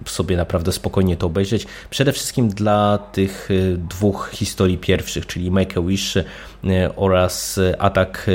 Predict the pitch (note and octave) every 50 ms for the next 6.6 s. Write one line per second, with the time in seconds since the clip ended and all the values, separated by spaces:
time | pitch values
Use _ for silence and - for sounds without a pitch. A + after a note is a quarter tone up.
0 | F2+ F2+ F2 - F#2 F2 F2+ F2 G2+ G2+ - G2+ G2 - - - G2 D#2+ - E2+
1 | E2+ - - - - - - F2 - - - - - - - - - - F2+ F2+
2 | F2+ F2+ F2+ F2+ F2+ F2 - - - - - G#2+ - A2 F#2+ - - G2+ F#2 F2
3 | - - F#2+ F#2 F#2 F#2 F2+ F2+ E2+ - - - G2+ F#2+ F2+ - - F#2+ - -
4 | - - C#3+ D#3 D3+ - G3+ F3+ D#3+ C3+ A2 A#2+ G2+ - A2 A2 G#2+ - - G2+
5 | F#2+ - A2+ A2 G2+ F#2+ F#2+ F#2 - - - G#2+ G#2+ - - F#2+ F#2 - G#2 F#2+
6 | - - F#2+ E2 G2 F#2 - - F2 D#2+ F2+ F#2